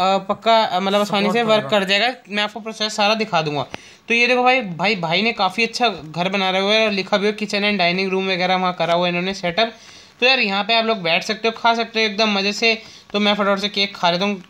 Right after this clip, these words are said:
Speaker 1: अ, ये लो भाई, लो मैंने केक ख़त्म कर दिया।
Speaker 2: आपके लिए एकदम new fresh बना के रख
Speaker 1: न्यू
Speaker 2: दिया।
Speaker 1: fresh होगा एकदम। ये सब,
Speaker 2: चेस्ट
Speaker 1: अ,
Speaker 2: कैसे
Speaker 1: जो
Speaker 2: कर
Speaker 1: चिकन
Speaker 2: रखा है?
Speaker 1: वगैरह ये सब आप खा सकते हो यार। मैं
Speaker 2: Chest देखिए, chest।
Speaker 1: Chest एकदम म-, अमित बच्चन जी मतलब
Speaker 2: माइक्रोवेव
Speaker 1: भाई ये
Speaker 2: बना
Speaker 1: काफ़ी
Speaker 2: रखा है क्या?
Speaker 1: pro लग रहा था, मतलब भाई काफ़ी pro level का लग रहा है। और यार ये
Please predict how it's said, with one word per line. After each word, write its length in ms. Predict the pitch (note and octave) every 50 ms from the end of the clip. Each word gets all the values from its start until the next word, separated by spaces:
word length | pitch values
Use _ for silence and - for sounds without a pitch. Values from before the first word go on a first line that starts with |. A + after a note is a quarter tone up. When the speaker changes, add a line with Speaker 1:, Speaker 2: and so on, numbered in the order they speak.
| - -
Speaker 1:
अ, 60 | D3+
ये 240 | D3+ D#3 D#3+ E3 E3+
लो 120 | F3+ F#3
भाई, 140 | F3+ F#3 F#3+
लो 140 | F#3 F3+ F3
मैंने 200 | F3 F3+ F3+ F#3
केक 260 | - F#3+ F#3 F#3 -
ख़त्म 200 | F3+ F3 F#3 F#3
कर 120 | F3+ F3
दिया। 200 | F3 G3+ G#3 A3+
Speaker 2:
आपके 200 | - F3 - G3
लिए 120 | G3 G3 G3
एकदम 160 | F3+ F#3+ G3+
new 220 | G3+ F#3+ G3 G3
fresh 240 | F#3+ - F#3+ F#3+ E3+
बना 160 | C#3+ F3 F#3
के 120 | F3+ F3 F3+
रख 60 | F3+
Speaker 1:
न्यू 140 | F#3+ F#3+ G3
Speaker 2:
दिया। 140 | G#3 G#3+
Speaker 1:
fresh 320 | G#3+ - - G#3 G3+ G3 G3
होगा 200 | F#3 E3+ F3+ F#3+
एकदम। 280 | F#3 F3+ F#3 G#3+ A3
ये 240 | A3 G3+ G3+ G3+ G3
सब, 280 | G3+ G3+ G#3+ G3 G3 G3
Speaker 2:
चेस्ट 480 | G3 - - - - - C#3+ D3+ D#3
Speaker 1:
अ, 140 | E3 E3+ E3+
Speaker 2:
कैसे 120 | E3+ E3 E3+
Speaker 1:
जो 80 | F#3+
Speaker 2:
कर 60 | E3+
Speaker 1:
चिकन 220 | - - G#3 - G#3+
Speaker 2:
रखा 120 | G#3+ G#3+
है? 60 | G#3+
Speaker 1:
वगैरह 200 | G3 G#3 G3+ G3+
ये 140 | G#3 G3 G3
सब 160 | - G#3 G3
आप 160 | G3 G3 F#3+ -
खा 160 | - F#3 F3
सकते 300 | F3 - F#3 F3 - F3+
हो 60 | F3
यार। 100 | F#3 F#3
मैं 200 | F3+ D#3+ D3+ D#3
Speaker 2:
Chest 260 | D#3+ E3+ F#3+ F#3 D#3+ F#3+
देखिए, 220 | E3+ E3 E3+ F#3+
chest। 340 | F#3 - E3 D#3+ D#3+ - C#3 - - - - -
Speaker 1:
Chest 240 | - F#3 G3 G3 -
एकदम 200 | G#3 F#3+ F#3+ G#3
म-, 260 | G#3 G3 F#3 F3+ F3+
अमित 220 | D#3+ - F3 F#3 F3+
बच्चन 160 | G#3 G3+ G#3+
जी 80 | A#3 B3+
मतलब 280 | B3+ A#3+ B3 B3 A#3 - - - - C#3
Speaker 2:
माइक्रोवेव 340 | C#3 C#3+ D3 C#3 C3+ D3+
Speaker 1:
भाई 120 | D#3+ G3 G#3+
ये 160 | A#3+ C4 C4
Speaker 2:
बना 100 | - C#3
Speaker 1:
काफ़ी 180 | G#3+ G3+ G3+ A3+
Speaker 2:
रखा 60 | B3+
है 60 | -
क्या? 100 | - F3+
Speaker 1:
pro 220 | - G#3 G#3+ A3+
लग 160 | A#3 A3+ F#3 D3+
रहा 140 | C#3 C#3+
था, 160 | D3+ F#3 G#3 G#3+
मतलब 180 | G#3+ G#3+ G3
भाई 200 | E3+ D#3 E3 F#3
काफ़ी 240 | F3+ - F#3+ F#3+ A3+
pro 220 | G#3+ A3 F#3 F#3+
level 260 | F#3+ F#3+ F#3 F3 F3+ F3
का 80 | E3+
लग 140 | D#3 C3+ B2
रहा 100 | C3 D3+
है। 40 | F3
और 120 | F#3+ G3
यार 180 | G3 G3 G#3 A3
ये 240 | A3+ A3 G#3+ F3+